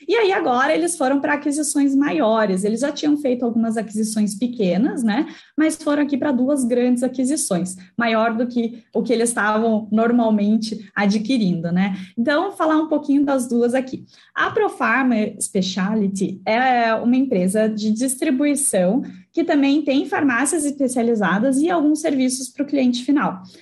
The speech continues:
Ela foi fundada em dois mil e quatorze, ela tem hoje cinco C Ds e quatro farmácias especializadas que têm foco na entrega a domicílio. A Cirúrgica Mafra, ela comercializa produtos farmacêuticos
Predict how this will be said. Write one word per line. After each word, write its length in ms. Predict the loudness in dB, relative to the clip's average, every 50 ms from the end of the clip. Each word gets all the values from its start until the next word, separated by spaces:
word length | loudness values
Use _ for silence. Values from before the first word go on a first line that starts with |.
| -20 _ -6
Ela 160 | -2 0 0
foi 160 | 2 0 0 0
fundada 320 | 0 0 0 2 2 2
em 40 | 2
dois 200 | 2 2 2 2
mil 140 | 0 0 0
e 40 |
quatorze, 680 | -2 -4 -4 -2 0 0 2 2 0 0 0 0 -2 -2
ela 220 | -2 -2 0 0 0
tem 180 | 0 2 2
hoje 260 | 2 2 2 0 0 -2
cinco 380 | 0 0 0 0 2 0 0
C 180 | -2 0 0 0
Ds 500 | 0 2 2 2 0 0 -2 -4 -6 -8 -20 _ -6
e 240 | -2 0 0 0 0
quatro 280 | -2 -2 -2 -2 -4 -4
farmácias 580 | -4 -2 0 0 2 0 0 0 0 -2 -2
especializadas 1040 | -2 -4 -6 -8 -6 -6 -6 -2 -2 0 0 0 0 0 0 0 0 0 -2 -4 -6 -12 _ _ _
que 140 | -2 -2 -2
têm 260 | 0 0 -2 -2 -2
foco 680 | -6 -10 -6 -2 0 0 0 0 -2 -2 -2 -4 -2 0 0
na 140 | 2 4
entrega 400 | 4 2 2 2 0 0 0 0
a 20 | 0
domicílio. 720 | 2 2 2 2 2 2 0 -2 -2 -2 -2 -2 -6 -6 -10 -20 -20 _ _ _ _ _ _ _ -4
A 180 | -2 0 0 0
Cirúrgica 600 | 0 0 2 2 2 2 0 0 -2 -2 0 2
Mafra, 680 | 2 2 2 2 2 0 0 -2 -2 -2 -2 -2 -2 -4 -2
ela 180 | 0 0 0
comercializa 640 | 2 2 0 0 0 0 -2 0 0 0 0 -2 -2
produtos 580 | -2 0 0 2 2 2 2 0 0 -2 -4 -6
farmacêuticos 1300 | -4 -2 -2 0 0 -2 -2 -2 -2 -2 0 0 0 0 0 -2 -2 -4 -6 -4 -4 -4 -4 -4 -6 -8